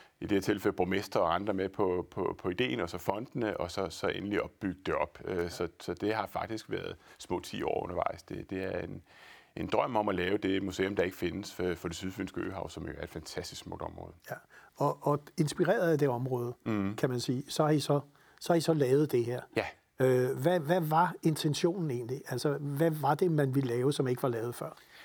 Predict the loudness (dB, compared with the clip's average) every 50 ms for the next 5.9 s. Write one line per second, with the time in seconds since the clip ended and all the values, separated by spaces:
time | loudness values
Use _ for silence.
0 | -20 -20 _ _ -10 -8 -6 0 2 2 2 4 2 2 2 2 2 2 2 0
1 | -2 -4 -2 0 2 2 2 2 2 0 -2 -2 -2 -2 -2 -2 -2 -2 -4 -4
2 | -6 -6 -4 -4 -4 -4 -4 -4 -4 -4 -4 -4 -4 -4 -4 -2 -2 -4 -4 -6
3 | -6 -8 -4 -2 0 0 0 0 -2 -2 -4 -6 -6 -6 -6 -6 -4 -4 -4 -4
4 | -4 -4 -4 -4 -2 -2 -2 -2 -2 -2 -4 -6 -6 -4 -4 -4 -2 -2 -2 -2
5 | -2 -4 -4 -6 -4 -4 -4 -6 -6 -4 -4 -2 -2 -2 -2 -2 -2 -2